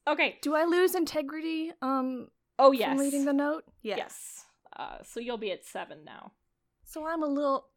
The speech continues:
Speaker 2: ta-, tad bit see-through myself, huh?
Speaker 1: Yeah,
Speaker 2: Maybe
Speaker 1: maybe
Speaker 2: just
Speaker 1: just a
Speaker 2: my
Speaker 1: tiny bit, although you
Speaker 2: fingertips,
Speaker 1: don't look nearly as bad as
Speaker 2: fingertips.
Speaker 1: Sonnet does.
Speaker 2: No, no.
Speaker 1: Uh, I had decided, in case they had to roll, uh, that their score was five, so.
Speaker 2: Okay.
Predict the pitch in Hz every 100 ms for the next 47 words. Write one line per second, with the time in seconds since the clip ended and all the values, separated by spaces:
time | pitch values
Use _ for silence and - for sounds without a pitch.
0 | 262 - - 294 - - 285 254 269 -
1 | 277 269 269 262 254 - 247 220 - -
2 | 247 240 254 _ _ _ 554 554 494 587
3 | 622 523 339 349 - 302 285 277 247 220
4 | 214 277 294 320 349 294 294 294 262 247
5 | 240 220 254 233 208 190 - - 185 185
6 | 196 - - - - - 185 165 165 -
7 | 233 - - - - 277 _ _ _ _
8 | _ - 196 262 277 254 240 - 233 233
9 | 220 196 190 - _ - 202 - 190 -
10 | 180 185 180 170 156 _ 185 175 170 -
11 | _ - 175 156 185 185 196 190 185 175
12 | - - 175 - - - 139 139 - -
13 | - - - - - _ _ _ _ _
14 | 214 -